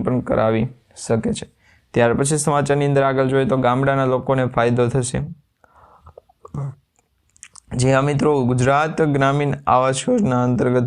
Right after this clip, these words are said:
ફાર્મર રજિસ્ટ્રેશનને કામ કેટલું થશે? તો આ દરેક લોકેશનને માહિતી જણાવી દે તો શેની ઉપર જઈશું? ગુજ-, થી ગુજરાતના પ્રતીક પણ છે. તો આ બાબતે પ્રતીક ગોગાના મહારાજની અંદર જણાવી દો.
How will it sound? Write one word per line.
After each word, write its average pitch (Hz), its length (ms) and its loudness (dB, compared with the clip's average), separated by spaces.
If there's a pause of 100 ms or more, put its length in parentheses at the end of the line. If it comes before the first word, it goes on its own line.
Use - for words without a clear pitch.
ફાર્મર 226 420 0
રજિસ્ટ્રેશનને 123 920 0
કામ - 340 -2 (440)
કેટલું 139 360 0
થશે? 139 360 -2 (640)
તો 135 120 2 (440)
આ 135 260 4
દરેક 139 380 0
લોકેશનને 135 680 0
માહિતી 123 460 0
જણાવી 127 460 0
દે 127 100 4 (200)
તો 127 120 2
શેની 139 360 0
ઉપર 117 180 0
જઈશું? 113 480 -2 (600)
ગુજ-, 123 200 0
થી 143 260 -2
ગુજરાતના 123 540 0
પ્રતીક 120 360 -4
પણ 117 160 -2
છે. - 440 -6 (180)
તો - 80 -2 (100)
આ 139 160 4
બાબતે 147 400 0
પ્રતીક 139 400 0
ગોગાના 131 460 0
મહારાજની 123 640 0
અંદર 117 220 0
જણાવી 123 420 0
દો. - 80 -2